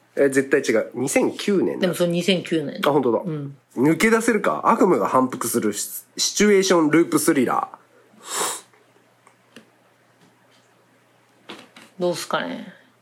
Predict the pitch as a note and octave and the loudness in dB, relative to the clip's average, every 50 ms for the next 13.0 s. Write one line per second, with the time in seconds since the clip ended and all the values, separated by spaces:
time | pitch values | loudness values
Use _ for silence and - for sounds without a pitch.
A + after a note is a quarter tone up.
0 | _ - - A#2 A2 G#2+ G2 F2+ E2+ D2+ C#2+ C2+ B1 A#1+ - - - - _ _ | _ -2 0 2 2 2 2 0 -2 -4 -6 -8 -12 -14 -16 -18 -20 -20 _ _
1 | _ - _ _ _ _ _ _ _ _ _ _ _ _ _ _ _ _ _ _ | _ -20 _ _ _ _ _ _ _ _ _ _ _ _ _ _ _ _ _ _
2 | _ _ _ _ _ _ _ _ _ _ _ _ _ _ _ _ _ _ _ _ | _ _ _ _ _ _ _ _ _ _ _ _ _ _ _ _ _ _ _ _
3 | _ _ _ _ _ _ _ _ _ _ - A3 G3+ G3 G3 - - C#4+ D4+ D4+ | _ _ _ _ _ _ _ _ _ _ 2 2 2 2 2 2 4 4 4 6
4 | D4 D4+ C#4 C#4 C4 A#3+ A#3 A3+ B3 A3+ A3+ - D#3 F#2 B1 G1+ G1+ - C#2 - | 6 6 4 4 4 4 4 4 2 2 2 2 2 2 0 -4 -8 -8 -10 -10
5 | - - - A1+ A#1 - - _ _ _ _ - F#3 F3+ F#3 F#3 F3+ F3+ F3+ D#3 | -8 -10 -10 -10 -10 -12 -14 _ _ _ _ -4 0 2 2 2 2 0 -2 -8
6 | - - _ - - G3 G#3+ A3 A#3 A3+ A#3+ B3 A#3 A#3+ - G#3+ F#3+ F3 D#3+ D3+ | -14 -16 _ -4 2 4 4 4 4 4 4 2 2 4 4 4 4 4 2 0
7 | D3 C#3+ - F3 D3 - - E3 D3 D3 D#3+ - - _ _ _ _ _ _ _ | -4 -2 -2 -2 -2 -2 -2 -4 -4 -4 -4 -8 -12 _ _ _ _ _ _ _
8 | _ _ _ _ _ _ _ _ _ _ _ _ _ _ - - - - - G#2+ | _ _ _ _ _ _ _ _ _ _ _ _ _ _ -10 -8 -8 -6 -4 -4
9 | A#2+ C#3 F3+ G#3 A#3 A#3 - E3 G#3 G#3+ - G#3 B3+ D4+ C4 G#3+ E3 C3+ A#2 G2+ | -2 -2 0 0 0 0 0 0 0 2 2 2 2 2 2 2 2 2 2 2
10 | C3 C#3+ E3+ F3+ F#3+ F3 F3 F3 - F3 E3+ F3 E3 D#3 C3+ - - G#2+ G#2 A2 | 4 4 4 4 4 2 0 0 0 2 2 2 2 0 -2 -2 -2 0 0 0
11 | A#2 A2+ A2+ - - A2+ A2+ A2 G#2+ G#2 F#2 D2 C2+ A#1 A#1 A1+ - - - - | 0 -2 -4 -2 -2 -2 0 0 0 -2 -2 -4 -6 -8 -10 -12 -14 -16 -20 -20
12 | - _ _ - F3+ F3+ F3+ F3+ E3+ - E3+ D#3+ - - - - - - - - | -20 _ _ -2 0 2 2 2 2 2 0 0 0 -4 -10 -12 -14 -16 -20 -20